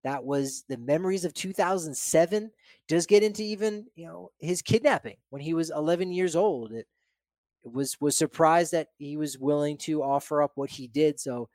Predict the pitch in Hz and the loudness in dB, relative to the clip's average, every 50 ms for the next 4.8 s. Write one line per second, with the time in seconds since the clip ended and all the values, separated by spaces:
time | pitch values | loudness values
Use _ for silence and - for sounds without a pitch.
0 | _ _ _ _ _ _ - 147 160 160 - 175 165 151 143 127 135 139 147 156 | _ _ _ _ _ _ -2 -2 -2 -2 0 2 2 2 2 0 -4 0 2 2
1 | 160 - - 151 151 143 - 165 160 - 170 165 165 - 175 175 170 160 - - | 2 2 0 -4 -4 -4 -4 -8 -6 -2 -2 -2 -2 -2 -2 -2 -2 -2 -2 -2
2 | 190 180 156 143 - - - - _ _ _ _ _ _ _ _ - - 165 160 | 0 2 2 2 0 -4 -6 -8 _ _ _ _ _ _ _ _ -10 -6 -6 -4
3 | 156 151 147 123 110 120 143 160 160 156 - - 180 139 117 131 147 170 156 135 | -2 -2 -2 -4 -4 -2 0 0 0 0 -2 -2 -2 -2 -2 0 0 2 2 2
4 | 123 123 - - - - 117 123 135 135 131 127 127 131 131 | 0 -4 -10 -12 -14 -12 -8 -6 -4 -4 -4 -6 -8 -12 -16